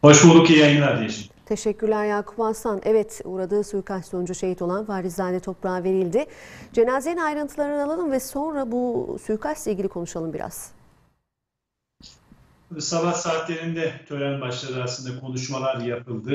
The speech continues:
Speaker 1: e, ağıtlar yakıldı. Koronavirüs, e, tedbirleri kapsamında ciddi önlemler vardı. Savunma Bakanlığı'ndaki törende,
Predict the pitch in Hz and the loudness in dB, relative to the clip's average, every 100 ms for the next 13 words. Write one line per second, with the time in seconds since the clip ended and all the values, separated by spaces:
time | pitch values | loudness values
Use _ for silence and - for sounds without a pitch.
0 | 147 147 123 120 123 131 131 131 135 127 | -2 -2 -8 -12 -8 -4 -2 -4 -4 -2
1 | 127 123 123 113 127 147 147 _ _ _ | -2 -4 -6 -10 -4 -4 -6 _ _ _
2 | _ 127 139 147 147 151 147 - - - | _ -4 0 0 0 0 -4 -12 -18 -10
3 | 123 123 139 143 131 147 156 143 139 147 | -10 -6 -6 -4 -4 -4 -2 -4 -6 -4
4 | 139 139 147 131 120 - 139 139 123 131 | -2 0 0 -2 -6 -4 -4 -4 -8 -6
5 | 127 131 127 120 117 170 170 - - 131 | -4 -2 0 0 0 0 -4 -4 -8 -6
6 | 139 156 143 - 127 123 123 120 120 170 | -4 0 0 -2 -6 -6 -4 -6 -8 -10
7 | - 123 110 104 135 165 | -6 -4 -4 -4 -6 -6